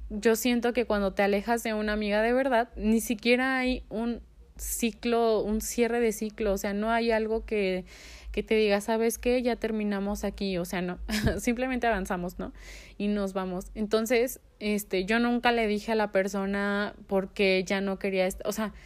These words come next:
ni siquiera porque ya no quería, sino porque nos alejamos. Yo no entendí como que muchas,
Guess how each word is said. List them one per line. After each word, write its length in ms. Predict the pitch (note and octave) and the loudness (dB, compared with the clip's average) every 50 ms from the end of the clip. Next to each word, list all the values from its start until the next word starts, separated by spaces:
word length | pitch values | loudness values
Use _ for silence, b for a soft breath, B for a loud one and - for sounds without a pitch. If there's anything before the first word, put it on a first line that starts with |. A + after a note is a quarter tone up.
| B B B - | B B B -4
ni 100 | A3+ A3 | -4 -2
siquiera 300 | G#3+ A#3 G#3+ A#3+ A#3+ C4 | -2 0 2 4 2 4
porque 200 | B3 C4 A#3 A#3 | 2 0 0 2
ya 120 | A3+ A3 A3 | 2 2 2
no 100 | A3+ A3+ | 0 -2
quería, 240 | - A3+ A3+ A#3 A3 | -2 -2 -2 -2 -2
sino 240 | - G#3 G3 F#3+ | -2 -4 -4 -4
porque 240 | F#3+ - G3+ - G3+ | -4 -6 -6 -4 -4
nos 200 | G3+ G#3 G#3 - | -4 -2 -2 0
alejamos. 760 | A#3 G#3 F3+ F3+ - - G#3 G3+ G3+ G3+ G3+ G3+ G3+ G3+ - - - | 0 0 0 -2 -2 -4 -4 -2 -2 -2 -2 -2 -2 -4 -6 -6 -6
Yo 180 | G3 B3 C4 | -2 -2 0
no 80 | C4 C#4+ | 0 0
entendí 340 | D4 C#4+ D4+ D4 C4+ C4 A#3+ | 0 0 0 0 0 0 0
como 380 | - A3 A3 A3 G#3 F#3+ - - | -2 -4 -4 -2 -4 -4 -6 -10
que 120 | - - | -14 -12
muchas, 600 | - - G#3 G#3+ G#3 - G#3 G#3+ A3 - - - | -8 -6 -6 -6 -2 -2 -2 -2 -2 -4 -10 -14